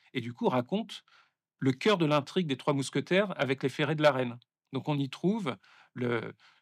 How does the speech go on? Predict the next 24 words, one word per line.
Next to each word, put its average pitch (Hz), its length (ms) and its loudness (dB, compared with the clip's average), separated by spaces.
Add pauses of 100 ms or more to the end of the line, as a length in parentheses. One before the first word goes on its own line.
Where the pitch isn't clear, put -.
(140)
l'intrigue 180 760 0 (580)
des 131 200 -4
Trois 156 160 0
Mousquetaires 143 480 0
qu'il 139 140 -6
dévelop-, 131 380 0
développera 131 500 -2
ensuite 135 300 -4
dans 123 100 -4
les 113 100 -6
Trois 131 160 -6
Mousquetaires 151 640 -2 (200)
et 131 100 -6
qui 143 120 -2
a 123 60 0
fasciné 143 500 -4
des, - 220 -6
des 123 100 -8
millions 131 280 0
de 131 60 -2
lecteurs 127 320 -2
dans 127 100 -6
le 117 60 -10
monde. 110 200 -14